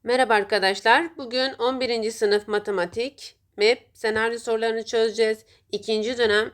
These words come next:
ikinci yazılı ortak sınav sorularını çözeceğiz.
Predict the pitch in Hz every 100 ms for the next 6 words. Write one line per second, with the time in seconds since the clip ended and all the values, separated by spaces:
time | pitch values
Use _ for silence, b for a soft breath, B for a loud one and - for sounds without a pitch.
0 | - 202 - 202 185 202 175 175 175 180
1 | 175 - 180 180 202 208 - 214 214 226
2 | 254 233 226 226 220 240 220 202 220 220